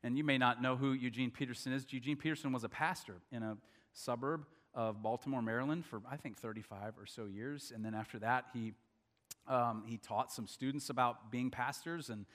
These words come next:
and then he retired. And, and then this last, I think, Tuesday, um, he died.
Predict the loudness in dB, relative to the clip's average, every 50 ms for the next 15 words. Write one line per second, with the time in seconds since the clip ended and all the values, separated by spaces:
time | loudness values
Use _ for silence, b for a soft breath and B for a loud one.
0 | B B B B B 0 2 4 4 4 4 2 0 0 -2 0 2 4 4 4
1 | 4 2 2 0 -2 -2 -2 -2 0 2 2 2 2 0 0 -4 -4 0 0 0
2 | 0 0 -2 -8 -6 -6 -6 -6 -6 -6 -4 -4 -4 0 0 2 2 2 0 -2
3 | B B B B B B B 0 0 0 0 0 -2 -4 -4 4 6 8 10 10
4 | 8 6